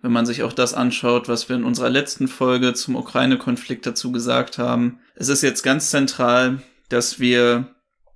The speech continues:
auch den Blick nicht nur Russland zuwenden, sondern auch über den Imperialismus der nato und damit auch einen Teil des deutschen Imperialismus sprechen. Für uns ist ganz klar, der Hauptfeind steht immer noch im eigenen Land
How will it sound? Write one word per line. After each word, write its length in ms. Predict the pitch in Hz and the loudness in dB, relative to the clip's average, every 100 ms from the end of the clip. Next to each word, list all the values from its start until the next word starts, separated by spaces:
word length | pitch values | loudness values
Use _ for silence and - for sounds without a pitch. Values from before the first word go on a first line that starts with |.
| _ - - | _ -20 -2
auch 220 | 143 139 | 0 0
den 180 | 147 131 | 0 2
Blick 300 | 143 151 - | 2 0 0
nicht 240 | 151 156 | 0 0
nur 480 | 156 147 143 147 147 _ _ _ _ _ _ _ _ - | 2 4 4 2 -2 _ _ _ _ _ _ _ _ -2
Russland 440 | 147 - 143 139 | 0 2 2 2
zuwenden, 680 | - 139 131 127 135 131 131 | 0 0 2 2 2 4 4
sondern 320 | 127 123 120 | 4 2 2
auch 420 | 80 131 135 - - | 2 2 0 -6 -8
über 320 | 131 120 120 | -2 0 2
den 280 | 120 117 117 | 2 2 0
Imperialismus 600 | 117 127 120 - 131 - | -2 -2 -2 0 -2 0
der 140 | 117 | 2
nato 640 | 120 139 151 147 139 143 | 2 2 0 0 2 0
und 260 | 143 127 113 | 0 -2 2
damit 320 | 123 131 123 | 2 2 2
auch 320 | 123 123 127 | 2 2 0
einen 140 | - 120 | -2 -2
Teil 260 | 127 120 | 2 2
des 160 | 117 110 | 2 0
deutschen 340 | 123 120 - | 0 0 0
Imperialismus 600 | - - 113 113 - 120 - | -4 -6 -6 -6 -6 -6 -8
sprechen. 560 | - - - - - _ _ _ | -8 -12 -10 -12 -14 _ _ _
Für 140 | - | 0
uns 220 | 123 165 | 2 4
ist 180 | 170 143 | 2 2
ganz 300 | 135 135 - | 2 2 2
klar, 500 | - 123 127 131 139 - _ | 0 2 4 2 -2 -12 _
der 80 | 127 | -2
Hauptfeind 560 | 127 147 - 151 143 139 | 0 0 0 0 2 0
steht 240 | - 127 | -2 -2
immer 180 | 135 139 | 2 2
noch 160 | 135 135 | 2 0
im 140 | 123 | -2
eigenen 400 | 123 147 156 147 | 0 0 0 2
Land 400 | 147 143 147 | 2 2 0